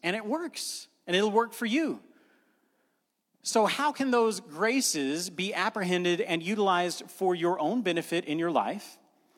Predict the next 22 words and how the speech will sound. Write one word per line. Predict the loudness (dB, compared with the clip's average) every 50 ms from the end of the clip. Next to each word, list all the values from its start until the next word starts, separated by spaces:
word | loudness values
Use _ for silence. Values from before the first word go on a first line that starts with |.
| _ _ _ _ _ _ _
First | 2 2 2 2 2 -2
of | 0 2
all, | 4 4 4 4 2 -2 -8 -8
you | -4 -2
know, | 0 0 0 -2 -6
you | -8 -10 -6
need | -4 -4 -4
to | -4 -4
have | 0 0 0 0 2
those, | 0 -2 -2 -2 -6
those | -6 -4 -4 -4 -4
graces | -2 -2 0 0 0 -2 -4 -6 -6 -2
that, | -2 -2 -2 -4 -8 -20 -20 -20 -20 -6 -2
uh, | -2 0 0 -2
you | -4 -4
need | -4 -2
to | 0 0
have | 0 0
relationships | 0 0 0 0 0 0 -2 -4 -2 -2 -2 0 0 -2 0 -2 -6 -6
with | -2 -2 -2 -2 -4 -10 _
people | -6 -6 -4 -2 0 0 0 0
that | 0 0 -2 -2 -2 -4